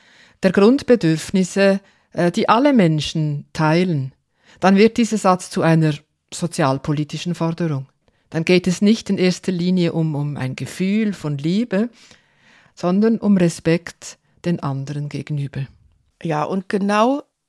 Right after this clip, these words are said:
Speaker 2: das ist ein ganz wichtiger Perspektivwechsel. Wir müssen nicht alle Menschen lieben, also gerne haben. Und das ginge ja auch gar nicht. Liebe lässt sich nicht verordnen oder gebieten.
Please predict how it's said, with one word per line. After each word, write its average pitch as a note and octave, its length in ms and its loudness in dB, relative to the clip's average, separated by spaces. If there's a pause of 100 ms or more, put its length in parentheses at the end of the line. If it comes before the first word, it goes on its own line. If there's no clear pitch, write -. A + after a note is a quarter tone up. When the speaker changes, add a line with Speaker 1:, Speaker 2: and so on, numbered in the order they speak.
(140)
Speaker 2:
das G3+ 240 -2
ist - 260 -16
ein F3+ 160 -6
ganz G#3+ 540 -2
wichtiger F3+ 440 -6
Perspektivwechsel. - 1040 -10 (1600)
Wir F#3 120 0
müssen A#3 400 2
nicht - 300 -4
alle F#3 280 -2
Menschen F3+ 460 -4
lieben, D#3 520 -6 (100)
also C3 340 -12 (320)
gerne D#3+ 580 -2
haben. - 320 -12 (560)
Und F#3+ 160 -8
das G3 160 -8
ginge C#4+ 260 -4
ja C4 200 -2
auch - 180 -16
gar - 260 -10
nicht. - 280 -20 (880)
Liebe A3+ 260 -2
lässt G3 300 2
sich G3+ 160 -4
nicht G#3 160 -2
verordnen F#3+ 720 2
oder D#3 260 -4
gebieten. D#3+ 640 -8